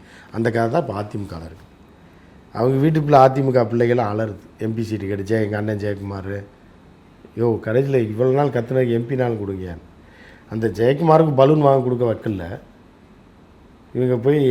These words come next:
இப்ப எந்த ஆட்டக்காரிக்கு ஐந்நூறு ரூபா கொடுக்க போறாங்கன்னு தெரியல. இந்த ஆட்டக்காரின்ற சென்ஸ் வந்து நான் பெண்ணை சொல்லல, பொதுவா இருக்கு. இது இப்ப அன்புமணின்ற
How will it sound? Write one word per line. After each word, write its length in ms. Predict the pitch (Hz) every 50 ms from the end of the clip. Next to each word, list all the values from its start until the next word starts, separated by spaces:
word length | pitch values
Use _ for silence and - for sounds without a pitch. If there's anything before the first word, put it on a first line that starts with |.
| 120 113
இப்ப 160 | 107 - - 104 101 101 98 95 92 95 101 104 107 - - - - - - - - - 113 110 110
எந்த 140 | 127 131 139 127
ஆட்டக்காரிக்கு 480 | 123 120 123 123 117 120 117 117 113 117
ஐந்நூறு 220 | 110 107 110 107 107
ரூபா 100 | 113 110 101 98
கொடுக்க 180 | 101 98 98 95 98
போறாங்கன்னு 340 | 92 92 92 92 90 82 82
தெரியல. 180 | 78 73 67 - - - - - - - - - - - - - - - - - - - - - - - - - - - - - - - - - - - - - -
இந்த 100 | 95 101 95 98 113
ஆட்டக்காரின்ற 540 | 135 143 143 131 131 131 131 135 131 131 120 110 120
சென்ஸ் 240 | 120 120 120 123
வந்து 160 | 123 131 160 170 147
நான் 140 | 113 101 - - - - - - - -
பெண்ணை 240 | 131 156 175 180 151 117
சொல்லல, 260 | 117 104 92 80 92 - - - - - - -
பொதுவா 300 | - 131 156 196 226 - - - - - - - - - - - - - - - - - - - - - - - -
இருக்கு. 200 | 120 127 127 208 202 160
இது 100 | 135 135 131 123
இப்ப 140 | 110 110 120 117 117 117 113 113 117 117 113 113 110 104 110
அன்புமணின்ற 560 | 117 127 139 131 127 127 127 123 120 113 113